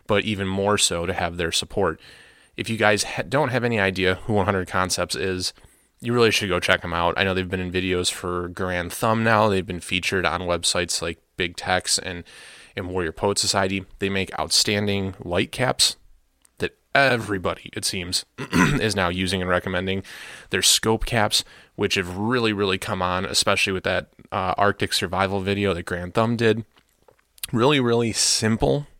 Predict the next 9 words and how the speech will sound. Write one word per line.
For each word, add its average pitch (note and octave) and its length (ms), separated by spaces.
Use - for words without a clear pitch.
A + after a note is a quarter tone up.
but G2 140
very G#2+ 320
effective, A2 760
and B2 80
even G#2 180
more D#3+ 160
importantly, G2+ 500
affordable G#2 640
options F2 640